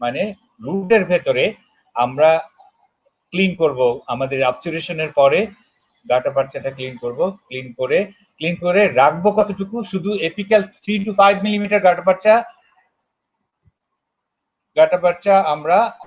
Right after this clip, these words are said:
share screen আসলে পাচ্ছি না। আচ্ছা, হচ্ছে না। যাই হোক, আমি মুখে বলছি, যদি কোনো বুঝতে অসুবিধা হয়, please লেখো, আমি দেখতে পাচ্ছি তোমাদের লেখাগুলো। আচ্ছা, আমরা ফেরুল নিয়ে পরে কথা বলবো। আচ্ছা,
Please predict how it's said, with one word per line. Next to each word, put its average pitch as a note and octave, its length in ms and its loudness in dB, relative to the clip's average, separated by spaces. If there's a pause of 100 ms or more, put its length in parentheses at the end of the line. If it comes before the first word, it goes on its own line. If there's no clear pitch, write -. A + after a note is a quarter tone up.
(160)
share F3 200 -2
screen F#3 320 -10
আসলে F3 300 -8
পাচ্ছি E3+ 400 -4
না। D3+ 240 -8 (920)
আচ্ছা, B2+ 220 2 (300)
হচ্ছে D#3+ 280 0
না। C3 140 0
যাই D#3+ 180 2
হোক, F#3 180 2
আমি F3 280 0
মুখে D#3 400 -6
বলছি, F3+ 280 -6
যদি D#3+ 300 -12
কোনো F3 580 -8 (120)
বুঝতে E3 260 -2
অসুবিধা E3+ 340 -2
হয়, D#3+ 140 0
please F#3+ 180 -6
লেখো, D3+ 340 2
আমি C3+ 160 0
দেখতে E3 280 -2
পাচ্ছি D#3 220 0
তোমাদের C3 280 -4
লেখাগুলো। A#2 460 -6 (560)
আচ্ছা, A2+ 260 -12 (520)
আমরা D#3+ 460 2
ফেরুল F#3+ 380 2
নিয়ে F3+ 400 -8
পরে F#3 300 2
কথা F3+ 220 0
বলবো। D#3+ 300 -6
আচ্ছা, F3+ 300 -4